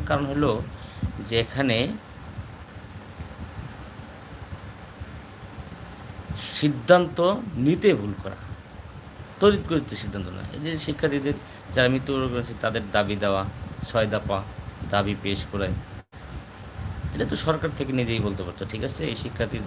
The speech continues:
যারা মারা গেছে তাদেরকে, আহ, ক্ষতিপূরণ, তাদের পুনর্বাসন, তাদের বাবা মাকে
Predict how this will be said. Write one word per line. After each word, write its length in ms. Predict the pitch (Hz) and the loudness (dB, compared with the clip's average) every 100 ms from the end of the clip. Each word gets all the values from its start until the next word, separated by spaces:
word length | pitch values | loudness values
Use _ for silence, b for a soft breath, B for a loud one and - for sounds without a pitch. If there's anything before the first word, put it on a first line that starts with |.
| 95 | -2
যারা 120 | 98 101 | 0 2
মারা 120 | 104 | 2
গেছে 140 | 101 - | 0 -2
তাদেরকে, 280 | 101 95 104 | -2 -2 -4
আহ, 1160 | 95 95 - - - - - - - - - - - - - | -4 -6 -2 -2 -2 -10 -12 -6 -4 -4 -6 -6 -8 -10 -8
ক্ষতিপূরণ, 480 | 113 117 104 104 110 104 - - - | -6 -4 -2 0 0 -6 -12 -14 -8
তাদের 200 | - 95 101 | -4 -2 -2
পুনর্বাসন, 580 | 123 120 110 101 - 104 104 - - - - - - - - - | 0 2 2 0 -2 -6 -6 -8 -10 -10 -10 -10 -12 -12 -12 -6
তাদের 200 | 95 101 87 | -4 -2 2
বাবা 160 | 123 110 104 | 2 4 2
মাকে 280 | 92 104 | 0 -2